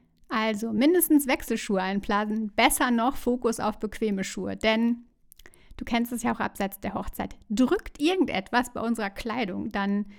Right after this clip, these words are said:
stört das unser gesamtes Wohlbefinden und das willst du bei deiner Hochzeit definitiv nicht. Also, es heißt ja nicht unbedingt, dass sie schäbig sein müssen. Es heißt nur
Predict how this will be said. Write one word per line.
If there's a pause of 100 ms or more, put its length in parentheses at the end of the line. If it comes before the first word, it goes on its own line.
(100)
stört
das
unser
gesamtes
Wohlbefinden
und
das
willst
du
bei
deiner
Hochzeit
definitiv
nicht. (880)
Also, (800)
es
heißt
ja
nicht
unbedingt,
dass
sie
schäbig
sein
müssen. (300)
Es
heißt
nur